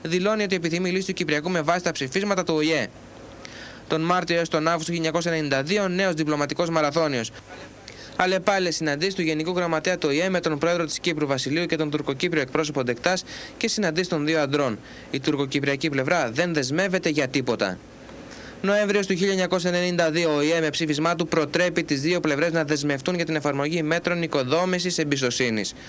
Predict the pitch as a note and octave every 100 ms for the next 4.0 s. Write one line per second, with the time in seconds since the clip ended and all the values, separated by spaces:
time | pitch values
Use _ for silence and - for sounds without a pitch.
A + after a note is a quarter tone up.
0 | - - - C3 C3+ - F#3+ C#3+ - C#3+
1 | C3+ D3+ F#3 F3 D3+ D3 D3 - A2+ F#2+
2 | - - - - D3+ E3 C#3+ F3+ F#3+ F#3
3 | B2 E3+ F#3+ D#3 C#3+ C#3+ B2+ A2+ G2+